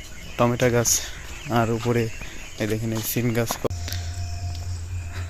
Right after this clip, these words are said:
এই যে অনেক দূর এগোনোর পরে একটা ঘর দেখতে পেলাম,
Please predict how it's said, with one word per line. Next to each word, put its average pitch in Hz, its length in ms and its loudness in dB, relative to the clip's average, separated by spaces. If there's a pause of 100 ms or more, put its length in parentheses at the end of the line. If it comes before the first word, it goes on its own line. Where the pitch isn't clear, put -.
(580)
এই 143 60 4
যে 135 100 10
অনেক 127 280 10
দূর 131 140 12
এগোনোর 127 340 8
পরে 120 220 10
একটা 120 280 6 (840)
ঘর 127 180 6
দেখতে 123 300 6
পেলাম, 120 280 6